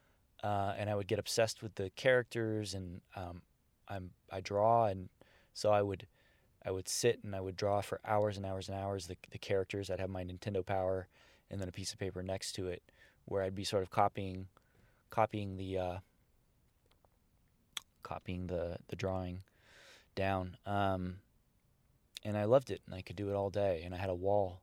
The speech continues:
filled with all the characters I liked. Um, and I,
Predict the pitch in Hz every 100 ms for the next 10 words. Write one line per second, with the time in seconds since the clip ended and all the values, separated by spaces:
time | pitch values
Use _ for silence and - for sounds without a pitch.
0 | _ - 123 110 95 95 95 92 - 101
1 | - 98 92 90 87 82 - - _ _
2 | _ _ _ _ _ _ _ 92 92 92
3 | 90 - - - _ _ _ _ _ _
4 | _ _ _ _ _ _ _ _ _ _
5 | - - 101 98 95 95